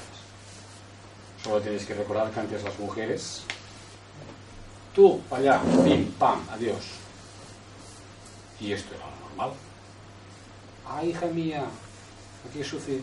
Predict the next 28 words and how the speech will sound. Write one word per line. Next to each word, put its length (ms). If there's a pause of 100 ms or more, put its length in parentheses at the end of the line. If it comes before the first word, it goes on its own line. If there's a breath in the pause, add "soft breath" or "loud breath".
(160)
"Sí, 320
pero 140
bueno, 320 (1000)
te 100
pega, 280
¿no?". 240 (140)
"Bueno, 260
pues 120
estate 280
tranquila". 440 (1600)
Señora 280
Francis, 360
¿no? 140 (720)
Por 100
la 120
radio, 240
yo 100
lo 80
he 40
oído 140
de 60
pequeño 280
esto. 300 (920)
Ya, 120 (200)
no 60
estoy 200
hablando 360
de 60